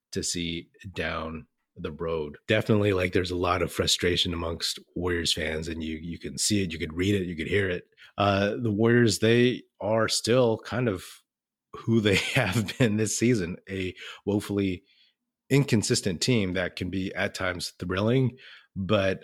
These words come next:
also frustrating because they just cannot,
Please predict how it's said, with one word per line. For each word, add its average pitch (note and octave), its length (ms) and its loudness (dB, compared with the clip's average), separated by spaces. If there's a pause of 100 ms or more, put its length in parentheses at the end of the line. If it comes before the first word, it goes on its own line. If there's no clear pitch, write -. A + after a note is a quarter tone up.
also F#2 800 -2 (100)
frustrating D#2+ 640 -4
because E2+ 500 -6
they D#2+ 120 -6
just D#2 260 -4
cannot, F#2 600 -4